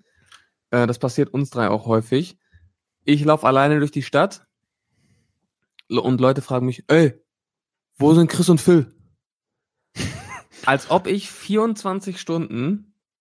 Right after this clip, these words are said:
Speaker 1: mit den beiden unterwegs bin.
Speaker 2: Da muss man mal sagen, hinten beim Rossmann noch drin.
Speaker 1: Ja. "Ey, wo, wo sind Chris und Phil? Wieso bist du alleine unterwegs?" Oder, oder, wenn wir zu zweit oder so unterwegs sind, "Hey, dreht ihr grad ein Video?"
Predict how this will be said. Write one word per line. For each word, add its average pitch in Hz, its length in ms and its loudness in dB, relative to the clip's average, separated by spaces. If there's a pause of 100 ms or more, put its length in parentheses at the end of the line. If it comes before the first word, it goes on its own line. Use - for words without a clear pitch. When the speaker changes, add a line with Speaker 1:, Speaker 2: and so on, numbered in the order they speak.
(360)
Speaker 1:
mit 135 200 2
den 143 140 4
beiden 139 300 2
unterwegs 120 460 -2
bin. 98 280 -10 (340)
Speaker 2:
Da 185 80 0
muss 196 120 2
man 214 100 2
mal 190 40 2
sagen, 190 160 2
hinten 220 220 0
beim 196 160 6
Rossmann 160 400 2
noch 135 140 -2
drin. - 260 -2 (380)
Speaker 1:
Ja. 123 140 -6 (280)
"Ey, 160 200 4
wo, 160 200 4
wo 170 100 6
sind 175 140 4
Chris 175 140 -2
und 165 100 4
Phil? 165 220 2 (540)
Wieso 143 220 0
bist 151 180 2
du 170 40 4
alleine 165 280 4
unterwegs?" 123 520 -2 (1300)
Oder, 202 340 2 (300)
oder, 190 340 2 (580)
wenn 131 220 -2
wir 127 240 -4
zu 131 120 -12
zweit 135 280 0
oder 135 100 -6
so 139 160 -8
unterwegs 135 460 -4
sind, 139 240 -2 (340)
"Hey, 165 320 4 (520)
dreht 147 180 2
ihr 160 80 8
grad 151 140 6
ein 156 120 4
Video?" 180 520 6